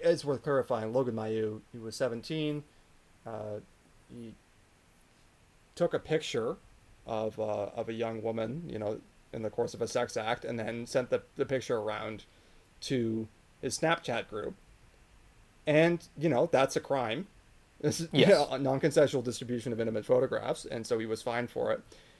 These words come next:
Speaker 1: And so there was much discussion in the lead up to the draft about what he was doing,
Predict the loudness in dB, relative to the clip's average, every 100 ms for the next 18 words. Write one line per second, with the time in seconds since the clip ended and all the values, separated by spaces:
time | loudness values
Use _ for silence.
0 | -20 -8 2 4 10 12 12 10 8 6
1 | 4 2 2 4 2 2 0 2 4 2
2 | 2 -4 -4 0 2 2 0 -6 -18 -20
3 | -20 -20 -14 -6 -2 0 0 0 -6 -20
4 | -20 -6 -4 -4 -6 -6 -8 -2 0 0
5 | -2 -4